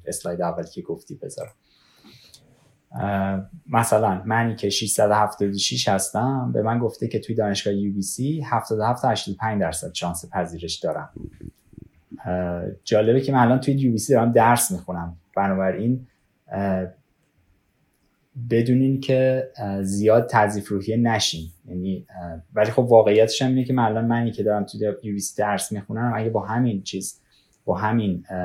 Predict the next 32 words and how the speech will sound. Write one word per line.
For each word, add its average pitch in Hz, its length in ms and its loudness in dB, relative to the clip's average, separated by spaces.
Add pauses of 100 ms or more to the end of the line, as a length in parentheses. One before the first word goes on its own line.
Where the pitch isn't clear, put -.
(100)
رزومه 95 440 0
اپلای 98 300 -2
کنم، 123 540 -4 (480)
نمیتونم 120 560 4
بگم 92 220 0
از 95 100 2
صد 101 380 0
درصد 95 380 0
پذیرش 85 580 -6
می‌گیرم، - 280 -18 (460)
چون 107 360 -2 (480)
هزار 113 320 4
تا 120 120 -6
فاکتور 117 420 -2
دیگه 107 240 -2
توی 110 180 -6
این 107 160 -4
قضیه 90 300 0
هست. - 160 -4
یک، 95 240 -4
مثلاً 87 300 -4
چه 95 180 -2
جوری 92 260 -6
من 98 320 -2 (540)
اس - 280 -2
او 104 60 2
پی 131 100 -4
مو 123 120 4
چه 98 140 -2
جوری 87 180 -4
نوشته 80 340 -4
باشم، - 280 -10